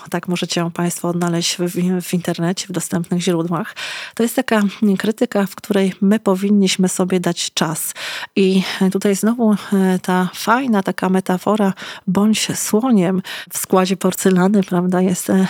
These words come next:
taką bardzo dobrą, adekwatną metaforą, bo wszystko, co jest związane z zaskoczeniem, będzie zawsze związane z takim stanem, który blokuje nasze funkcjonowanie, blokuje nasze procesy poznawcze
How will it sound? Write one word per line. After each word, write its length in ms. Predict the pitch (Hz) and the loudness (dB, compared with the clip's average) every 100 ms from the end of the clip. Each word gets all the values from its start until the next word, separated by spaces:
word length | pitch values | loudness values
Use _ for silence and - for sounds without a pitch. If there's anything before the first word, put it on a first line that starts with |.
| - | -2
taką 340 | 185 202 190 | -2 2 2
bardzo 360 | 196 220 208 190 | 2 0 0 0
dobrą, 360 | 196 196 196 | 0 2 2
adekwatną 840 | 185 185 185 - 190 - 190 180 185 - 196 | 2 0 -2 -2 -2 2 4 4 4 0 2
metaforą, 800 | 190 185 180 - 175 175 190 226 - - - - | 4 4 0 2 2 4 2 0 -6 -14 -8 0
bo 120 | 180 | 2
wszystko, 500 | - - 277 - 190 | 2 0 0 0 -2
co 140 | - | 2
jest 220 | 185 180 180 | 2 2 2
związane 520 | 185 185 190 190 185 | 2 4 4 4 4
z 40 | |
zaskoczeniem, 840 | 180 180 - 185 - 180 170 175 196 - - | 2 -2 -2 -2 0 2 2 2 0 -2 0
będzie 380 | 185 185 190 185 | 2 2 2 0
zawsze 540 | 185 202 190 - 196 | 0 -2 0 -2 0
związane 500 | 185 180 175 180 180 | 0 0 2 0 0
z 60 | - | -2
takim 420 | 175 - 180 180 - - - | -6 -2 -2 -2 -6 -16 -14
stanem, 560 | - - 185 190 190 190 | -12 -2 0 2 2 0
który 440 | - 185 180 180 170 - | 0 0 2 0 0 -2
blokuje 720 | 185 190 185 - 208 196 185 - | 2 2 2 0 2 4 2 0
nasze 240 | 190 - 180 | 0 2 2
funkcjonowanie, 840 | 185 175 185 180 175 170 160 - - - - - | 0 0 0 0 0 -2 -4 -6 -12 -14 -16 -4
blokuje 480 | 196 185 - 208 202 | -2 -2 0 2 4
nasze 240 | 190 185 | 4 2
procesy 400 | 185 190 185 - | 0 0 0 -2
poznawcze 640 | - 180 180 165 175 - 208 | -2 -2 0 -2 -2 -8 -8